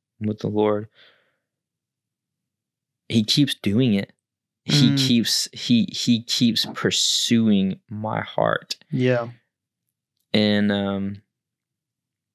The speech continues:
Speaker 1: that right, um, like Joseph said, "Seeing him rightly in that way and seeing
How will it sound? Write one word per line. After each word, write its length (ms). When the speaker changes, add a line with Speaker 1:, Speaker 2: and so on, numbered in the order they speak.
Speaker 1:
that 600
right, 760
um, 440
like 80
Joseph 300
said, 160
"Seeing 240
him 180
rightly 420
in 220
that 220
way 400
and 140
seeing 560